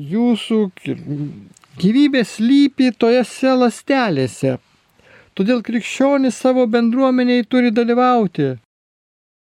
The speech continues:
Maldos, pavyzdžiui, grupės veikloje, ar moteris, besimelsdamos už savo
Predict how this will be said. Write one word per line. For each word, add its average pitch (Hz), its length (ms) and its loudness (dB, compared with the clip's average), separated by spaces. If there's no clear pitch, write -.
Maldos, 160 500 -2
pavyzdžiui, 220 400 0
grupės 208 480 -2
veikloje, 196 760 2
ar 123 320 -6
moteris, 127 680 -6
besimelsdamos 131 800 -4
už 135 80 -6
savo 139 240 0